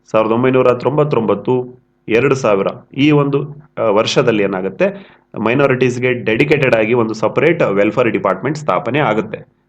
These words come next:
ಸರ್, ಇದಕ್ಕಿಂತ ಮುಂಚೆ ಅದು ಯಾವ ಒಂದು ಡಿಪಾರ್ಟ್ಮೆಂಟ್ ಅಲ್ಲಿ ಇತ್ತು? ಈ ಬ್ಯಾಕ್ವರ್ಡ್ ಕ್ಲಾಸಸ್ ವೆಲ್ಫೇರ್ ಡಿಪಾರ್ಟ್ಮೆಂಟ್ ಅಂತ ನಾವೇನ್ ಹೇಳ್ತೇವೆ, ಅದರಲ್ಲಿ ಇತ್ತು. ಹಾಗೇನೆ ಈ ಒಂದು, ಆ, ಮೈನಾರಿಟಿ ಡಿಪಾರ್ಟ್ಮೆಂಟ್ ಏನಿದೆ, Directorate of Minority Department ಅಂತ ನಾವೇನ್ ಹೇಳ್ತೇವೆ,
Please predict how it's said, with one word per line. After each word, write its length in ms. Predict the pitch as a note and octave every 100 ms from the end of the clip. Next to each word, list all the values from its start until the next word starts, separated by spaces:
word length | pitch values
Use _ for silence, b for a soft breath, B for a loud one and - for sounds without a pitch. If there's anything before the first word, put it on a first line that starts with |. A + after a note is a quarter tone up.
| _
ಸರ್, 220 | - D3+
ಇದಕ್ಕಿಂತ 360 | C3 D3+ D3+ D3
ಮುಂಚೆ 320 | C#3+ C#3 D3+
ಅದು 500 | C3+ C#3 C#3 C#3 - - A2
ಯಾವ 240 | G#2+ C3+
ಒಂದು 180 | C#3+ C3+
ಡಿಪಾರ್ಟ್ಮೆಂಟ್ 440 | B2+ B2 A#2 A2+
ಅಲ್ಲಿ 140 | A#2 G#2
ಇತ್ತು? 320 | G#2 G#3 - B B B -
ಈ 180 | E3 A3+
ಬ್ಯಾಕ್ವರ್ಡ್ 560 | - - G2+ B2+ B2
ಕ್ಲಾಸಸ್ 340 | A2+ G2+ A#2 G2
ವೆಲ್ಫೇರ್ 300 | G2 A2 G2+
ಡಿಪಾರ್ಟ್ಮೆಂಟ್ 480 | F#2 G2+ F#2+ G2
ಅಂತ 160 | F#2+ F#2
ನಾವೇನ್ 280 | G2 F#2 F#2+
ಹೇಳ್ತೇವೆ, 520 | F2+ F2+ D#3+ A3 -
ಅದರಲ್ಲಿ 380 | G#2 F#2+ F2+ G2
ಇತ್ತು. 560 | F#3 D3 D3 - - _ - b b b b -
ಹಾಗೇನೆ 640 | D3+ F3+ E3 A2 D3+ D#3 - -
ಈ 120 | C3
ಒಂದು, 600 | C#3 C3+ C3+ C3+ A#2+ B2 - -
ಆ, 100 | B2+
ಮೈನಾರಿಟಿ 580 | A2 A#2+ D3 D3 D3 C3+
ಡಿಪಾರ್ಟ್ಮೆಂಟ್ 500 | A2 B2 A#2 B2 A2+
ಏನಿದೆ, 260 | G#2 G2 G2+
Directorate 600 | A#2 G#2 G#2+ A#2+ A2+ A2
of 260 | G#2 G#2
Minority 400 | G2 G2+ G2+ G#2+
Department 480 | G2 F#2+ F#2+ G#2+ G2
ಅಂತ 140 | F#2+ F#2+
ನಾವೇನ್ 300 | F#2+ F#2+ F#2+
ಹೇಳ್ತೇವೆ, 360 | F2+ F2+ G#2